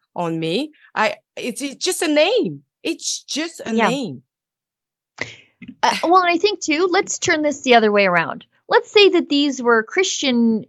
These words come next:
Speaker 2: teachers teaching at a Catholic school, and they said, "No gays. You can rent our basement suite, but no gays." Could you
Speaker 1: Mm-hmm.
Speaker 2: imagine?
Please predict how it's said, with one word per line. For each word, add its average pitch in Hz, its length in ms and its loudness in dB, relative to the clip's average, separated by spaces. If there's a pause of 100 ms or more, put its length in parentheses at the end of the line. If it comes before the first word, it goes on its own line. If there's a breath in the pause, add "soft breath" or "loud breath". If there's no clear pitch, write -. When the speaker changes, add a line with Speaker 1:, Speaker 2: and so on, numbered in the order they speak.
Speaker 2:
teachers 226 800 -2 (640 soft breath)
teaching 320 400 0
at 262 120 6
a 196 260 6
Catholic 320 580 2
school, 247 760 0 (320)
and 254 160 4
they 285 140 0
said, 254 400 0
"No 202 260 4
gays. 214 500 2 (960)
You 226 140 -2
can 254 160 -2
rent 294 240 4
our 254 300 6
basement 220 480 0
suite, 233 320 -8
but - 160 -2
no 202 300 0
gays." 156 520 -2 (1300)
Could 311 100 -2
you 466 120 8
Speaker 1:
Mm-hmm. 440 80 4
Speaker 2:
imagine? 285 380 4